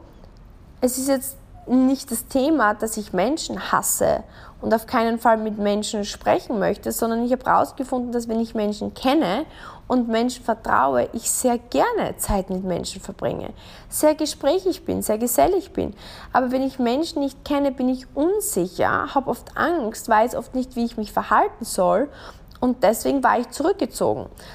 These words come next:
Das heißt, für mich war es gut, in diesen Job zu gehen, weil es mich gefordert hat,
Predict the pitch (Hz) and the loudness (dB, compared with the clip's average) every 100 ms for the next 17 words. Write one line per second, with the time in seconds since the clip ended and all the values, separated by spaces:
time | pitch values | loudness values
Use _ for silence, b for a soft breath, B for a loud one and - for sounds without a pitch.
0 | B - 220 - 208 208 277 381 - - | B -6 -4 -2 2 4 4 0 -4 -2
1 | 247 226 262 403 - - B B B B | 0 2 2 0 -4 -20 B B B B
2 | - - 226 247 269 - - - - 330 | -20 -4 2 2 0 -6 -14 -6 2 4
3 | 311 254 339 359 - B B B B - | 4 4 0 -2 -10 B B B B -6
4 | - 277 254 277 262 302 254 - - 262 | 2 2 2 -2 2 2 2 0 -6 -2
5 | 277 294 262 240 240 233 254 247 240 226 | 0 2 2 2 2 0 -2 0 -4 -4
6 | - - 254 220 320 214 - - 165 - | -8 0 4 4 4 0 -2 0 2 2
7 | 415 - | -2 -14